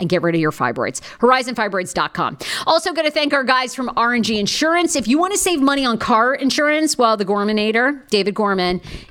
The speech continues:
is the best. David Gorman saved Schman and me over twenty dollars a month. We have full car coverage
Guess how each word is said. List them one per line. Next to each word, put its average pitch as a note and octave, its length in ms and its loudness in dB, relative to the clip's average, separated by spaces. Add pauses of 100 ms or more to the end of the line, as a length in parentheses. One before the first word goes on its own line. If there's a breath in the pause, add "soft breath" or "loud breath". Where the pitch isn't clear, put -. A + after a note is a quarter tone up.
(120)
is A#3+ 220 2
the A#3 60 2
best. D#3 360 -2 (220 loud breath)
David D4+ 260 2
Gorman C4 320 0
saved A#3+ 460 0
Schman A#3 340 2
and G#3+ 100 2
me F#3+ 160 0
over G3+ 240 2
twenty B3+ 540 -2
dollars A3 380 2
a G3 60 2
month. E3+ 340 0
We C#4 220 4
have F4 140 -2
full F4 540 2
car D#4+ 400 2
coverage E4 760 -2